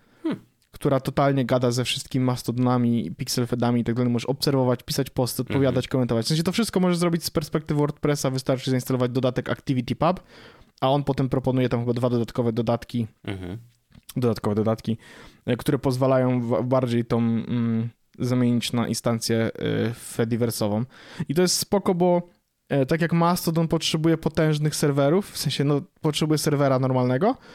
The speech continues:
Speaker 2: no tak WordPress możesz zainstalować na przykład sobie na Zenboxie, gdzie my jesteśmy,
Speaker 1: No
Speaker 2: na
Speaker 1: tak.
Speaker 2: jakimś innym shared hostingu i możesz korzystać z tego jako interfejsu do
Speaker 1: Mhm.
Speaker 2: oglądania na przykład,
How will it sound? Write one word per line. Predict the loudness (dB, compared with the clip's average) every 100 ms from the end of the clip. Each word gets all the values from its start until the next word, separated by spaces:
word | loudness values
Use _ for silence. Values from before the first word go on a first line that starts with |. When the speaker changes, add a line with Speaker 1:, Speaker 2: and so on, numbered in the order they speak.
| -20 -20 -6
Speaker 2:
no | 0
tak | 0 2
WordPress | 0 0 -2 0
możesz | 2 2 2
zainstalować | 0 0 0 0 0
na | -2
przykład | -2 0 0 0
sobie | 0 2
na | 2
Zenboxie, | 2 2 2 0 0 0 2
gdzie | 0 0 2
my | 2
jesteśmy, | 0 0 0 2
Speaker 1:
No | 2
Speaker 2:
na |
Speaker 1:
tak. | 2
Speaker 2:
jakimś | 0 -2 0
innym | 0 0
shared | 0 0 0
hostingu | -4 -4 -2 0 0 0 -6 -20 -20 -20 -20 _ _ _ _ _ 0
i |
możesz | 2 2 2 -2 -4 _ _ _ _
korzystać | 0 0 0 -2 -2
z | -4 0
tego | 0 4 4
jako | 2 0 -2
interfejsu | 0 0 -2 0 0 0 -2 -4
do | 0 0
Speaker 1:
Mhm. | 2 0
Speaker 2:
oglądania | 0 0 0 0
na | 0 -2
przykład, | -6 -4 -4